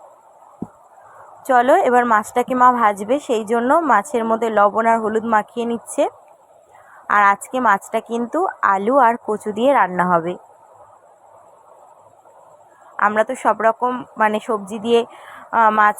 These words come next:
খাই, যেগুলো আর কি মাছের সঙ্গে যায়, যে কোনো মাছের সঙ্গে সেইভাবেই। আর সেগুলোই তোমাদের সাথে শেয়ার করি, মানে একদম ঘরোয়াভাবে যেরকম রান্নাবান্না হয় আর কি, সেগুলোই।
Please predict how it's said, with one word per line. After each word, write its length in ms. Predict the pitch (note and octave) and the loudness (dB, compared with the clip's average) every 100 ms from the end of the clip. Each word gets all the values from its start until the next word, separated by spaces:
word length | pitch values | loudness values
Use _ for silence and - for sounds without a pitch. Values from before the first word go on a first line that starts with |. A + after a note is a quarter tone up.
| - | -4
খাই, 320 | A3+ G3 C4 - A#3 | -2 -2 -4 -14 -6
যেগুলো 340 | B3 A3+ A#3+ | -4 0 0
আর 120 | G#3 | 0
কি 160 | G3+ B3 | -2 -2
মাছের 320 | A3 G3 A#3 | -2 -2 -8
সঙ্গে 360 | - A#3 A#3 G#3 | -4 -2 -2 -2
যায়, 320 | G3 F#3 A3 | 0 0 -2
যে 80 | A#3 | -8
কোনো 220 | G#3 G#3 G3+ | -6 -6 0
মাছের 300 | F#3+ F#3 G#3 | 0 -2 -8
সঙ্গে 340 | - F#3 G3 | -6 -6 -6
সেইভাবেই। 540 | - G3 G3 F#3+ F#3+ C#4 - - - | -6 -4 -2 -2 -2 -6 -14 -16 -10
আর 100 | G3+ | -8
সেগুলোই 380 | - G3+ A3+ A#3+ | -8 -6 -4 -2
তোমাদের 320 | A3+ G#3 F#3 | 0 -2 -2
সাথে 240 | A#3+ A3+ | -8 -8
শেয়ার 340 | A#3 A3+ G3+ G3+ | -6 -2 -2 -2
করি, 300 | G3+ G3+ D4+ - _ - - - - - - - - - | -6 -8 -10 -18 _ -20 -20 -20 -20 -20 -20 -20 -14 -4
মানে 140 | G#3+ | 0
একদম 340 | G#3 F#3+ B3 B3 | 0 0 -6 -4
ঘরোয়াভাবে 640 | G#3 G#3 A3 A#3 A#3+ G#3 | 0 4 4 4 2 0
যেরকম 320 | G3+ G3 G#3+ G#3+ | -4 -6 -4 0
রান্নাবান্না 600 | G3 F#3+ F#3 F#3+ F#3+ G3+ | 0 0 0 0 0 0
হয় 220 | F#3+ F#3 | 2 2
আর 100 | F3+ | 0
কি, 160 | E3+ A#3 | -4 -14
সেগুলোই। 540 | - G3+ F3+ F#3 F#3+ | -8 -6 -4 -2 -2